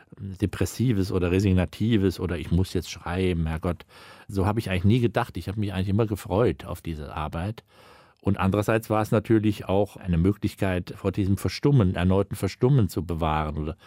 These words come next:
zu retten, ja. Also das drohte ja immer. Das war sozusagen immer an der Kante, dass ich mich wieder irgendwo hingesetzt habe und, äh, aufgehört habe zu kommunizieren. Und diese Augenblicke gab es relativ häufig.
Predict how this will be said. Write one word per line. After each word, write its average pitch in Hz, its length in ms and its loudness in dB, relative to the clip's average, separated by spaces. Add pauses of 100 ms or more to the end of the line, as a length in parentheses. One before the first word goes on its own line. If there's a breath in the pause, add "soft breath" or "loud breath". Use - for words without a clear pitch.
(100 soft breath)
zu - 160 -2
retten, 80 480 -2
ja. 78 280 -8
Also 85 200 -10 (280 loud breath)
das - 160 -2
drohte 160 360 4
ja 76 140 0
immer. 78 320 -2
Das - 180 -14
war 90 140 -4
sozusagen 98 320 -4
immer 113 240 0
an 101 80 -2
der 98 120 -2
Kante, 98 580 -4 (540 soft breath)
dass 98 220 0
ich - 360 -4
mich 113 160 2
wieder 98 200 2
irgendwo 104 280 2
hingesetzt 104 640 2
habe 135 420 -2 (380 soft breath)
und, 107 420 0
äh, 104 120 0
aufgehört 104 640 0
habe 95 260 0
zu 107 140 -4
kommunizieren. 101 720 -2
Und 104 100 -16
diese 104 160 -6
Augenblicke 120 460 0
gab 110 180 0
es - 160 -12
relativ 117 380 -4
häufig. 80 400 -4